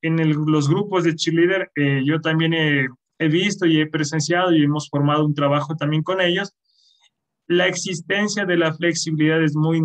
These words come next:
notoria y necesaria, ¿sí? Tal vez usted me escuche muchas veces hablar de flexibilidad, pero ahorita es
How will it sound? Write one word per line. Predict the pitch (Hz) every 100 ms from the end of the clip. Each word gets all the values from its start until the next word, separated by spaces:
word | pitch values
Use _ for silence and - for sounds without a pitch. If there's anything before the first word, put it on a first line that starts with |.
| 156 151 _
notoria | 156 147 160 175 175
y |
necesaria, | 156 139 131 - 120 113 _ _ _ _ _ _
¿sí? | - 151 170 170 - - _
Tal | 160 160
vez | 185 180
usted | 190 190
me | 185
escuche | - 196 -
muchas | 180 202 202 185
veces | 180 185 -
hablar | 170 175
de | 170
flexibilidad, | 160 165 160 160 156 156 165 160
pero | 147
ahorita | 139 147 151 190 196 _ _
es | 156 156 143